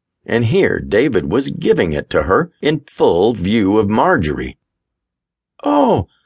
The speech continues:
hello, Missus Adams," Mona exclaimed, pretending to only just notice the mayor's wife. It thrilled her to be holding a love letter from the woman's husband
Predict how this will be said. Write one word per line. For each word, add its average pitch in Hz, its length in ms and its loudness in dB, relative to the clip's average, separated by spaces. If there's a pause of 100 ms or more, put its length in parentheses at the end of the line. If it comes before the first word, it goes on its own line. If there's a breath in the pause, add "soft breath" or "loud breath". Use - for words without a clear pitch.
(100)
hello, 330 320 2
Missus 156 360 0
Adams," 190 560 0 (420)
Mona 90 340 0
exclaimed, 71 840 -6 (500)
pretending 98 800 -2
to - 200 0
only 120 420 2
just 104 260 0
notice 127 460 0
the - 120 -4
mayor's 78 400 -2
wife. 69 380 -4 (880)
It 87 240 -2
thrilled 123 460 2
her - 240 -2
to - 120 -8
be 80 180 0
holding 90 520 0
a 95 60 2
love 139 320 0
letter 60 360 -6 (380)
from 95 160 0
the 90 80 0
woman's 151 380 0
husband 82 560 -4